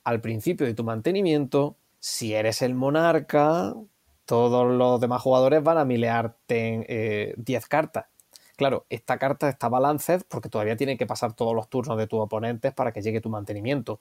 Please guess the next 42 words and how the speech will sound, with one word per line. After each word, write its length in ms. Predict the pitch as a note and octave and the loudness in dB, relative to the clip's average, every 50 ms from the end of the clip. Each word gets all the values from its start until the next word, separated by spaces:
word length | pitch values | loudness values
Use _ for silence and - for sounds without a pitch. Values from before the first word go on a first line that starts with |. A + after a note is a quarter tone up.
| - - _ | -14 -20 _
La 160 | - B2+ A#2+ | -6 -4 -2
Esfinge 560 | G#2+ - - - - C#3 C#3+ C3+ - - C#3+ | -2 -4 -6 -6 -4 -2 -2 -2 -2 0 -2
rompe 540 | B2+ A#2 B2 D3 D#3 D3 A2+ - G2+ G2+ G#2+ | 0 2 2 2 2 2 0 -6 -6 -4 -4
eso. 260 | A#2 - - - G2+ _ _ _ - | -4 -4 -6 -12 -14 _ _ _ -8
Y 120 | - C3 | -4 -2
hay 100 | C3+ C3+ | -2 0
muchas 340 | B2+ C3+ D3+ D3+ - - A2 - | 0 -2 -2 -2 -2 -4 -8 -4
cartas 340 | - A#2+ A2+ - - G#2+ | -4 -6 -4 0 0 0
en 80 | G#2+ A2 | 0 0
Magic 500 | A2+ B2 B2+ B2 A2+ C3 C3+ - - _ | 0 0 0 0 0 -4 -6 -8 -14 _
que 140 | - - C3 | -8 -6 -6
hacen 220 | A#2 A2+ - C3 A#2 | -6 -4 -4 -4 -4
exactamente 800 | A2 - - A2+ - - A2 G#2 G#2+ G#2+ G#2+ A2 - A#2 - - | -4 -4 -6 -6 -4 -4 -4 -4 -2 -4 -6 -4 -4 -6 -4 -4
esto. 320 | C#3 A#2 - - - G#2 | -8 -8 -8 -10 -10 -10
Incluso 360 | - C#3+ A#2+ - A#2+ G2 - A2 | -8 -8 -6 -6 -6 -4 -2 -4
hay 160 | A2 G#2+ _ _ _ _ | -4 -4 _ _ _ _
muchas 400 | - C#3 C#3+ D3 D3 C#3+ - A2 | -8 -4 0 0 0 -2 -4 -8
cartas 260 | - G#2 G2 - A2+ A2 | -8 -8 -4 -2 -2 -2
en 60 | A2+ | 0
Magic 360 | A2+ A#2+ A#2 B2+ D3+ D#3 - - - - - _ _ _ | -2 -2 -2 -2 -4 -4 -6 -12 -20 -20 -20 _ _ _
que 100 | - A2+ | -6 -4
dicen, 400 | A2+ A#2 A2 - - G#2 F#2+ G#2 - | -4 -4 -6 -4 -6 -8 -8 -8 -6
al 120 | - C3 A2 | -6 -6 -4
principio 360 | A#2 A2+ A2 B2 A2 B2 B2+ | -4 -6 -6 -6 -2 0 0
de 80 | B2 A#2 | 0 0
tu 100 | A#2 B2+ | -2 -4
mantenimiento, 800 | A#2+ A#2+ B2 A#2 C3 C3+ C#3+ D#3+ F3 F3+ F3+ - G3 F#3+ F3+ | -4 -4 -4 -4 -4 -2 0 -2 -2 -2 -2 -2 -2 -4 -4
si 160 | - - A2 | -4 -8 -8
cumple 400 | - A#2 A#2 A2+ A2 G#2 G#2 G2+ - | -6 -6 -6 -6 -6 -6 -6 -6 -6
X 220 | - A2+ - A#2+ | -10 -10 -10 -10
condiciones, 500 | - - B2 A#2+ A#2 - C#3 C#3 D#3 - | -6 -4 -4 -4 -4 -2 -2 -2 -2 -2
gana 220 | - B2+ A#2+ A#2 A2+ | -2 -4 -2 -2 -2
la 80 | A2 | -2
partida. 440 | - G#2 G2 - - G2 G2 A#2 - _ _ _ _ _ _ _ _ | -2 -4 -8 -8 -12 -8 -6 -6 -6 _ _ _ _ _ _ _ _
<laughs> 540 | - - - - - - - - - - - | -20 -18 -16 -14 -14 -14 -12 -14 -12 -4 0
La 80 | D3+ | 0
Esfinge 560 | C3 B2 - - D#3 D#3 D3 - - F#3+ G3+ - | 0 0 2 2 2 2 2 2 2 0 0 0
viene 300 | B2+ A#2 B2 B2+ B2+ C#3+ | -2 -2 -2 0 0 0
a 60 | C#3+ | 0
romper 640 | C#3 C3 C#3 C#3 C#3 C3+ B2+ A#2+ A2+ D#3 D#3 E3 - | 0 0 2 2 2 2 2 0 2 2 2 2 2
todas 280 | - C#3 C3 C3 C3 C3+ | 0 0 2 2 2 2
estas, 260 | C3+ - D3 C3+ | 2 0 -2 -4